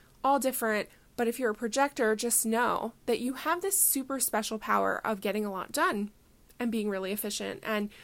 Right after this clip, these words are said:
just being able to laser into what you're doing. And I think that that's really fun to know. If you're a generator, you're meant to keep the world moving. You're meant to help us, the projectors, while we guide, you're meant to help us, like,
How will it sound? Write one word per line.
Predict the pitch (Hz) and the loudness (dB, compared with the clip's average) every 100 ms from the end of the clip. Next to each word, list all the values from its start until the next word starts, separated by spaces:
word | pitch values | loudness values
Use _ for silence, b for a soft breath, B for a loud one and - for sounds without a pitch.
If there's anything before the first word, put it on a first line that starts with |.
| B | B
just | - 294 | -8 -4
being | 359 | 0
able | 403 440 | 0 0
to | 370 | -2
laser | 208 185 208 185 | -2 0 0 0
into | 180 170 | -4 -6
what | 202 - | -8 -6
you're | 190 | -6
doing. | 175 - - | -8 -8 -6
And | 220 | -4
I | 226 | -2
think | 220 233 | -2 -4
that | 233 | -2
that's | 226 - - | -2 0 -2
really | 190 202 | -4 -8
fun | - 170 | -8 -8
to | - | -6
know. | - 110 | -2 -2
If | - | -2
you're | 240 | -2
a | 208 | 0
generator, | 214 196 202 196 | -2 -2 -2 -2
you're | 196 202 | -2 -2
meant | 208 196 202 | -2 -2 -2
to | - | -4
keep | 233 226 | -6 -8
the | 226 | -6
world | 208 190 | -4 -4
moving. | 190 214 208 | 0 0 -2
You're | 180 185 | -4 -4
meant | 208 220 | -4 -4
to | 214 | -6
help | - 208 - | -4 -4 -2
us, | 254 247 240 - B B B | -2 0 2 0 B B B
the | |
projectors, | 214 214 233 240 196 196 - B B B | -6 -2 0 0 -2 -2 -6 B B B
while | 226 220 | 2 2
we | 214 | 2
guide, | 175 214 254 202 190 | -2 4 6 6 2
you're | 190 | 0
meant | 202 240 | -2 -2
to | 226 | -4
help | 202 185 | -4 -4
us, | 190 190 | -2 -2
like, | 196 180 - | -2 -4 -6